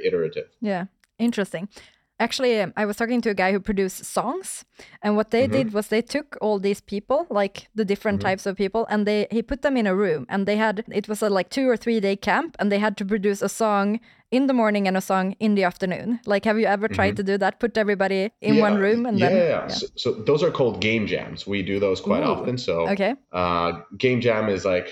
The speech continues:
Speaker 1: <laughs> it's essentially making a game in a week or in even a couple of days, and, and that, that is the type of ideation phase where you bring different type of people together, different disciplines, and,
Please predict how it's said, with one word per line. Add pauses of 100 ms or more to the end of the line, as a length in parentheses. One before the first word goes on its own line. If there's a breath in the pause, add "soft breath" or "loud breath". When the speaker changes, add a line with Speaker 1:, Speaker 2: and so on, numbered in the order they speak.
(140 loud breath)
Speaker 1:
<laughs>
it's
essentially
making
a
game
in
a
week
or
in
even
a
couple
of
days,
and, (420)
and
that,
that
is
the
type
of
ideation
phase
where
you
bring
different
type
of
people
together,
different
disciplines,
and,